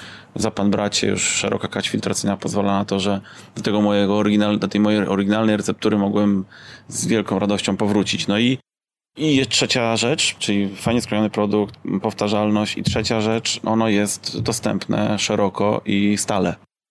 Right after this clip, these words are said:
Tak, ludzie go nie muszą szukać, nie muszą go, e, za nim jeździć gdzieś na drugi koniec miasta, nie muszą go polować.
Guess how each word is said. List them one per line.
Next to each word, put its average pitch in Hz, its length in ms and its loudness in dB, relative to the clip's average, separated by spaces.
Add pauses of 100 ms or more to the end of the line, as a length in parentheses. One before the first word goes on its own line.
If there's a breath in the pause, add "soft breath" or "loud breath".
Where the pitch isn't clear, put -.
(260)
Tak, 110 160 -4
ludzie 104 200 4
go 104 80 4
nie 104 100 4
muszą 107 220 0
szukać, 101 520 -2
nie 113 60 0
muszą 101 320 2
go, 101 120 0
e, 92 300 0
za 101 120 2
nim 101 160 4
jeździć 101 360 4
gdzieś 90 160 0
na 101 80 2
drugi 95 220 0
koniec 98 280 0
miasta, 101 520 -2
nie 98 80 2
muszą 98 240 0
go 101 80 0
polować. - 520 0